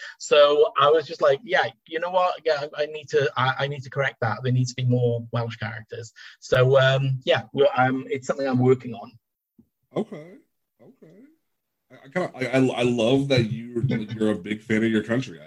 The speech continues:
Speaker 2: I, I appreciate
Speaker 1: Oh, yeah.
Speaker 2: that you're not gonna, like, like, gonna run away with it. And, like,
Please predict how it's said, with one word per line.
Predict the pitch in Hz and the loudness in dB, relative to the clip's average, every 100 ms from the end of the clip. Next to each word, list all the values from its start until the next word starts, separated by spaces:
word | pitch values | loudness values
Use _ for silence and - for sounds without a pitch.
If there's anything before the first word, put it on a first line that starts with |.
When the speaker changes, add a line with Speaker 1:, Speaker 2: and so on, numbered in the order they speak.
| 85 | -8
Speaker 2:
I, | 90 | -6
I | |
appreciate | 92 - - - 104 98 | -8 -16 -20 -20 -20 -2
Speaker 1:
Oh, | 220 | 0
yeah. | 285 107 | 0 0
Speaker 2:
that | 104 92 | 0 -2
you're | 98 110 | 0 -2
not | 101 101 101 | 0 -2 -2
gonna, | 95 98 | -6 -8
like, | 104 | -2
like, | 107 104 101 | 0 0 -2
gonna | 101 | -4
run | 101 | 0
away | 107 | 0
with | 113 | 2
it. | 104 | 0
And, | 113 | 0
like, | 143 147 | 0 -2